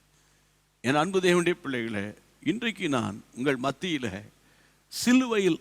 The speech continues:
அறையப்பட்டவனுடைய சுவாபத்தை நான் சில வசனங்களின் மூலமாக உங்களோடு பேசினா,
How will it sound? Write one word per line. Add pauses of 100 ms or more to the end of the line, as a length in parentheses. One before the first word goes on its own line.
அறையப்பட்டவனுடைய (160)
சுவாபத்தை (460)
நான்
சில (260)
வசனங்களின்
மூலமாக (360)
உங்களோடு
பேசினா,